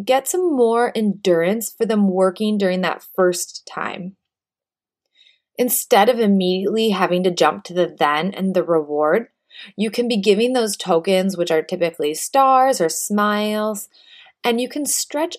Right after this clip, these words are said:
out a little bit more work so that when they finally fill up their token board, they get the then. Whenever you're using a tool, you also want to be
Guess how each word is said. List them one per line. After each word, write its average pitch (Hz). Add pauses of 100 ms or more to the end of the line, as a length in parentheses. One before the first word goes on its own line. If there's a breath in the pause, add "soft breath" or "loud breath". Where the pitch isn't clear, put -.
out 214
a 208
little 185
bit 196
more 185
work 165 (460)
so 240
that 220
when 220
they 214
finally 226
fill 311
up 311
their 226
token 180
board, 160 (420)
they 226
get 208
the 185
then. 160 (1040)
Whenever 294
you're 415
using 233
a 202
tool, 185
you 190
also 240
want 226
to 240
be 233